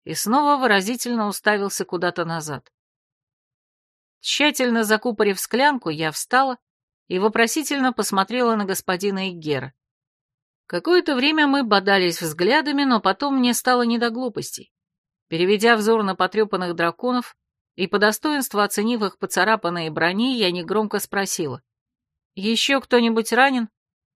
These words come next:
Синька нужна?" Валионцы заметно оживились. Ещё бы, такой подарок судьбы, способный вмиг избавить их от неприятных ощущений.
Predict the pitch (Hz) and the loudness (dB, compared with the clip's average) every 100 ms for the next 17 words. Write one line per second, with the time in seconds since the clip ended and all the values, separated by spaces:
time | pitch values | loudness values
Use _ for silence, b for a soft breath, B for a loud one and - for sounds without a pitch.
0 | _ - - 269 240 202 202 202 240 277 | _ -8 -2 0 2 0 0 0 -2 -2
1 | - _ _ _ _ _ _ _ _ _ | -6 _ _ _ _ _ _ _ _ _
2 | _ _ _ _ - 151 185 214 320 320 | _ _ _ _ -10 0 2 4 2 0
3 | 330 269 220 247 277 269 262 269 262 233 | 0 2 2 0 0 0 0 -2 -2 -4
4 | - - _ _ _ - 196 233 - - | -8 -14 _ _ _ -6 -2 0 0 2
5 | 208 156 151 202 233 208 226 208 196 - | 2 2 0 2 2 4 4 4 0 -2
6 | 240 220 208 180 - 170 - 208 190 175 | -4 -4 -2 -2 -2 -2 0 0 -2 -4
7 | 180 254 285 208 180 170 226 220 - 185 | -2 -2 0 -2 -2 0 2 0 -4 -2
8 | 190 190 190 180 190 190 185 180 190 - | -4 -4 -8 -4 -2 -2 -4 -4 -4 -4
9 | 208 - 160 90 - | -4 -4 -6 -8 -14